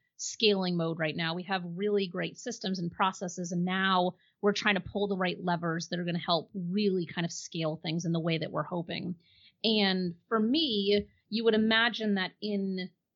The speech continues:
the scaling that we'd be on that kind of very steep, that steep mountain face again. But the reality is that I feel like I am kind of standing on, I don't wanna say a plateau because I almost feel like there's a negative connotation to a plateau, but I feel like I'm standing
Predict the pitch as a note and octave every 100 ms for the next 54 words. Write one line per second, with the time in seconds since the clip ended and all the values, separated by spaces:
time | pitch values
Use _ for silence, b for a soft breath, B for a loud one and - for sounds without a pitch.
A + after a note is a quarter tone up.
0 | _ A#3+ G#3 G#3 - D#4 E4+ A3 F3+ F3+
1 | F#3+ - G#3 F#3+ G#3+ F3 G3 F#3 G3+ G3
2 | F#3+ - - G#3 F#3 F#3+ F#3+ - A3 G3+
3 | - _ _ _ - - - - A#3+ G3
4 | G#3 G#3 F3+ - E3+ E3+ E3+ F3 E3+ E3
5 | E3+ b b - G#3 A3 A#3 B3+ C#4+ B3+
6 | G#3 G3+ G#3 F#3+ G3 F3+ - G3+ A#3+ B3+
7 | - A3+ G3+ F#3+ - - F#3 F#3+ F#3 F3+
8 | F3 F3 F3 _ _ _ _ - - B3
9 | - - A3+ A3 G#3+ G#3 - G3 F#3 F3+
10 | F3 F3 - _ _ B3 C#4+ D#4 D4+ A3+
11 | - G3 F#3+ G#3 F3 F3 G3+ G3 G3+ G#3
12 | G3+ G3+ F#3 F#3 F3+ F#3 F3+ F3 E3+ -
13 | F3+ E3 F3 E3 F3 - F3 - D#3+ -
14 | F3 D#3+ E3 F3+ - C4+ C#4+ A#3 A3 -
15 | - G#3 G3+ F#3 F3+ E3+